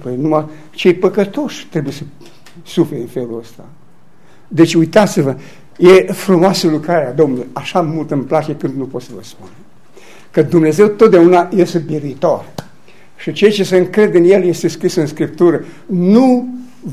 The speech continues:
vor rămânea de rușine. E frumoasă încrederea în Domnul. Bucuria aceasta pe care Dumnezeu ne-a dat-o prin Duhul Sfânt,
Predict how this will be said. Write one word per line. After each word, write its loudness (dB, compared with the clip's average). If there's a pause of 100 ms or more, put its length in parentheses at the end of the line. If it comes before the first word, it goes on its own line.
vor 6
rămânea 2
de 2 (100)
rușine. -2 (1500)
E 4
frumoasă 2
încrederea 2
în 0
Domnul. 2 (720)
Bucuria 2
aceasta 0
pe 0
care 2
Dumnezeu 4
ne-a 4
dat-o 0
prin -4
Duhul 0
Sfânt, 2